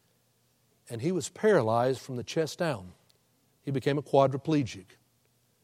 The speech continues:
He is married, had a couple kids, was a nice guy, a man of faith. He was determined not to let this be the end of his life.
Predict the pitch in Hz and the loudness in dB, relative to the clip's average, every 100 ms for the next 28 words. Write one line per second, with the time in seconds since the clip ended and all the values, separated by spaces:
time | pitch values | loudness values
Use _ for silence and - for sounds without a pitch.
0 | _ _ _ _ _ _ _ 135 120 127 | _ _ _ _ _ _ _ -6 -4 0
1 | 139 151 160 165 113 104 - 156 107 - | 4 4 2 -2 -8 -10 -6 -6 -8 2
2 | 180 180 156 - - _ _ _ _ _ | 2 2 -2 -6 -12 _ _ _ _ _
3 | _ _ _ - 131 156 170 170 160 135 | _ _ _ -16 -10 -6 -2 0 0 0
4 | 107 - - 151 127 113 104 _ _ _ | -2 -4 0 0 -2 -8 -14 _ _ _
5 | - 131 135 160 165 117 - - 175 165 | -8 -4 0 0 0 -4 -12 0 2 2
6 | 165 - - _ _ _ _ _ _ _ | -2 -10 -20 _ _ _ _ _ _ _
7 | _ _ _ _ _ _ _ _ _ 175 | _ _ _ _ _ _ _ _ _ 4
8 | 151 131 135 - 156 190 143 139 151 165 | 4 4 0 0 0 0 0 -2 -2 -4
9 | 139 151 - 147 113 110 147 123 117 - | -2 -2 -4 -6 -4 0 0 -2 -6 -8
10 | - 156 151 131 - 127 127 110 120 127 | -4 -2 -2 -4 -4 -2 -2 0 2 2
11 | 165 - - | 0 -8 -18